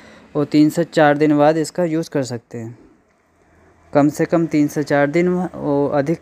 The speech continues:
कितने दिन भी रख सकते हैं। और इसके अलावा स्प्रे, स्प्रे नहीं की जाती, इसकी नीचे ही डाला जाता है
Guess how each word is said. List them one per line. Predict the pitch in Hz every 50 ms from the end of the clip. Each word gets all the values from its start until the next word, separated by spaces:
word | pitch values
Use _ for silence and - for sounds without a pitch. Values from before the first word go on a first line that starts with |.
| _ -
कितने | 151 139 - 151 147 139
दिन | 135 139 139 139
भी | 147
रख | 139 135 123
सकते | - - 127 - _ - 131
हैं। | 127 139 151 156 - _ _ _ _ _ _ _ - - - _ _ _ _ _ _ _ _ _ _ _ -
और | 156 147 143 139 135 135 131 131 127 - - -
इसके | 147 - - - 156
अलावा | 151 151 147 151 156 165 160 - - -
स्प्रे, | 147 - _ - 160 156 160 156 151 _ _ _ _ _ _ _ _ _ _ _ _ _ _ _ _ _ _ _ _ -
स्प्रे | - 156 156 - - - 165 165 165
नहीं | 160 151 143
की | 143 143 151 143
जाती, | 147 143 139 143 -
इसकी | 156 151 - - 180 185 180 - - - - _ _ _ _ _ _ _ _ _ _ _ _ -
नीचे | 151 147 147 147 160
ही | 151 156 156
डाला | 143 151 143 143 139
जाता | 135 135 127 131 139
है | 139 147 160 170